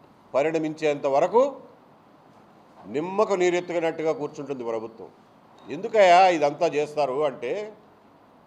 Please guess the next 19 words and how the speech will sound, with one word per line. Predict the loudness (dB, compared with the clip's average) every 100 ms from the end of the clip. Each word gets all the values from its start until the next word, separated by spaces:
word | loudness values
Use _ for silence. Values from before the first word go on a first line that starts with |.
| -20 _ -20 _ _ -20 -10
అసలు | -8 2 4
విషయాల | 6 4 4 6 6
నుంచి | 2 -2 0
ప్రజల | 0 2 0
దృష్టిని | -4 -8 -8 -2
మరించ-, | -2 -2 -4 -6
మరల్చడానికి | 0 4 4 2 -2 0 0 -4
ఇదొక | -6 -4 0 2 2 -2 -14 -20 -20 -20 -8
ఎత్తుగడ, | -8 -2 2 4 4 0 -12 -20 -20 _ _ -20 -20 -4
రాజకీయ | 2 2 0 -4 -2 -2 -2
ఎత్తుగడ. | -6 -4 -2 -2
కొట్టుకు | -6 -12 -12 -12
సావని, | -2 2 2 0 -6 -14 -20 -20 -20 -20 -20 -20 _ -20 _ _ _ _ _ _ _ _ -20 -10
రోజుకొక | 0 0 0 -2 -4
కులపు | -2 0 0 2
గొడవ, | 4 4 4 2 -2
రోజుకొక | -2 -2 -4 -4 0 -2 -2 -10 -20 _ _ _ _ _ _ _
కుళాయి | 0 6 6 6
గొడవ, | 4 6 4 2